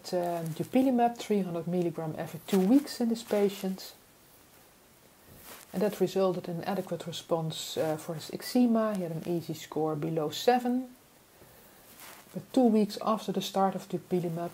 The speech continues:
he reported dry eyes, and this was treated with artificial tears. Eight weeks later, he still had itchy burning eyes and tearing.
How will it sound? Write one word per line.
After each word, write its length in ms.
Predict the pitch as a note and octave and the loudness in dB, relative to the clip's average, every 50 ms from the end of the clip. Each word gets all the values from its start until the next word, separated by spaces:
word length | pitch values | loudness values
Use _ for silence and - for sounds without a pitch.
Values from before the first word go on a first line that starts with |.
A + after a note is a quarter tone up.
| - - | -8 -8
he 80 | - F3+ | -6 -4
reported 520 | E3+ E3+ E3 - - E3+ E3+ E3 E3 D#3 | -2 -2 -2 0 0 0 0 0 0 -2
dry 320 | - E3 F#3 F3+ E3 D#3+ - | -2 0 0 2 2 4 4
eyes, 580 | - F3+ G3+ A3+ B3 B3 - - - - - - - - - | 4 2 2 0 -2 -4 -6 -10 -12 -14 -16 -18 -16 -10 -6
and 100 | F3+ F3 | -4 -4
this 160 | F#3 F3+ - | -4 -4 -4
was 120 | - - - | -8 -10 -10
treated 320 | - - F3 E3 E3 D#3 | -6 -4 -4 -2 -2 -4
with 160 | D#3+ D#3+ - - | -6 -6 -6 -2
artificial 680 | - F#3 F3 - - E3+ - - B3 B3 B3 - A#3+ A3+ | -2 -2 -2 -2 -4 -6 -4 -2 -2 -2 0 -2 -2 -2
tears. 680 | A3+ - G#3 G3+ G3+ G3+ G3 G3 - - - - - - - - _ _ _ - - - - - - - - - - - - - - - - - - - - | 2 4 6 6 6 6 2 -2 -8 -12 -12 -14 -16 -20 -20 -20 _ _ _ -20 -20 -20 -20 -20 -20 -20 -20 -20 -20 -20 -20 -20 -20 -20 -20 -20 -10 0 2
Eight 240 | G#3+ G#3 G#3 - - | 4 4 2 2 -2
weeks 200 | F#3+ F3+ - - | -4 -2 0 2
later, 400 | F3+ F3+ F3 E3+ E3 E3+ E3+ D#3+ | 4 6 6 6 4 2 0 -2
he 120 | D#3+ D#3+ | -4 -6
still 360 | D#3 - - - G#3 F#3+ F#3 E3 | -6 -6 -2 2 2 4 4 2
had 200 | E3+ E3 D#3+ D#3+ | 0 -4 -4 -2
itchy 300 | - F#3 F3+ - - - | -2 -2 -2 -4 -4 -6
burning 500 | D#3+ D#3 D3 G3 G3+ A3 A3+ G#3+ G#3 G3 | -6 -2 0 2 4 4 4 2 2 0
eyes 380 | F#3 F3 F3+ F3+ F#3 F#3 - - | 0 2 2 2 2 0 -2 -6
and 120 | - D#3+ - - | -10 -10 -10 -4
tearing. 560 | - - A#3 A#3 A3 G#3 G#3+ G#3 G#3+ A3 A3 | 4 6 8 10 10 8 6 4 2 0 -2